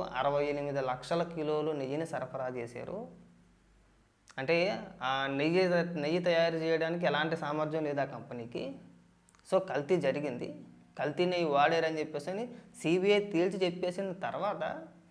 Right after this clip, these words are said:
వీళ్ళు మాట్లాడే మాటలు ఎలా ఉన్నాయంటే, ఇంకా మతపరమైన విద్వేషాలు రెచ్చగొట్టి ఇంట్లో కుటుంబ సభ్యులను ఉద్దేశించి మాట్లాడితే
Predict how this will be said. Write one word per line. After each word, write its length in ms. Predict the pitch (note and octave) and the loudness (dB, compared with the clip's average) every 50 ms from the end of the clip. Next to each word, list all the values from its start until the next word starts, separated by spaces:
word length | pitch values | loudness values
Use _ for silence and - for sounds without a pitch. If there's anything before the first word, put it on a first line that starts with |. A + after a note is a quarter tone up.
| _ _ - - - - | _ _ -20 -10 -2 2
వీళ్ళు 160 | D#3 E3 D3+ C3 B2 | 2 4 4 4 2
మాట్లాడే 300 | C3+ C#3 G3 G3 G3 G#3+ | 2 2 2 0 0 0
మాటలు 240 | G#3 G3+ G3 G3+ F3 | -2 -2 -2 -2 -2
ఎలా 140 | E3+ F3+ | -2 -2
ఉన్నాయంటే, 460 | F3+ F3+ F3+ F3 E3 C3 C#3 - - - D#4+ F4 E4+ - - - - - _ _ _ _ _ _ _ _ _ _ _ _ _ _ _ _ _ _ - - | -4 -4 -6 -8 -8 -8 -8 -6 -6 -6 -6 -6 -8 -12 -16 -20 -20 -20 _ _ _ _ _ _ _ _ _ _ _ _ _ _ _ _ _ _ -6 0
ఇంకా 180 | E3+ E3+ F3 F#3 F#3 F#3+ F#3+ E3+ | 4 6 8 8 8 6 4 4
మతపరమైన 540 | D#3 D#3+ E3+ F3+ F#3 G3+ G3 F#3+ G3 G3 G3 | 2 2 2 4 4 4 4 6 4 2 2
విద్వేషాలు 540 | F#3+ F#3 F3 E3 E3+ F3+ F3 F3+ F#3 F3+ F3 D#3+ | 2 0 0 2 2 2 2 2 2 2 2 2
రెచ్చగొట్టి 520 | C#3+ E3 E3+ D#3+ C#3 C#3+ C3 C#3 - B2+ B2+ C3+ - - - - - - - - _ _ _ - D3+ | 0 0 -2 -4 -4 -4 -4 -6 -6 -6 -6 -6 -8 -10 -14 -16 -18 -20 -20 -20 _ _ _ -6 -2
ఇంట్లో 200 | E3 D#3+ E3 G3 F#3 F#3 | -2 2 2 2 2 2
కుటుంబ 220 | F3 E3+ F3+ F3+ F3+ | 2 0 0 0 2
సభ్యులను 360 | F3 G3 F#3 F3 F3+ F3+ F3 | 2 2 2 2 2 2 2
ఉద్దేశించి 360 | E3+ E3 E3+ F3 F3 E3+ F3 E3 | 0 0 0 -2 -2 -4 -4 -4
మాట్లాడితే 520 | C#3+ C#3+ C#3+ C#3 D3 C3 A#2+ A#2+ - B2+ | -4 -4 -6 -4 -4 -4 -4 -4 -4 -4